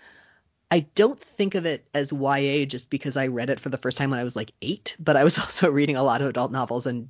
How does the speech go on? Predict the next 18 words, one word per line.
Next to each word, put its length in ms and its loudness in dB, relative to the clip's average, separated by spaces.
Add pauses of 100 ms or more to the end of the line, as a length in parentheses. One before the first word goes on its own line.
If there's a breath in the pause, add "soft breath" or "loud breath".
(140)
Y 260 0
A 360 -2 (200)
at 140 0
eight. 300 -4 (760 loud breath)
It's 180 4
a 80 4
neat 340 -2
book. 380 0
It's, 180 -6
again, 720 0 (440)
it's, 200 -4
it's 160 2
Robin 340 4
McKinley, 500 -4
whose 440 -4
whole 360 4
thing 380 -2
is 560 -4